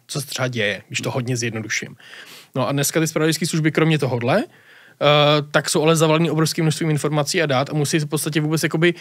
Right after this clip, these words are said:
najít v tom bílém šumu to, co je relevantní, jo, což je dost zásadní posun, který, když si to představíte, vyžaduje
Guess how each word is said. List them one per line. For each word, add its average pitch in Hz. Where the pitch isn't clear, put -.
najít 165
v -
tom 170
bílém 170
šumu 170
to, 156
co -
je 160
relevantní, 139
jo, -
což 156
je 165
dost 156
zásadní 147
posun, 156
který, 151
když 147
si 151
to 165
představíte, 143
vyžaduje 147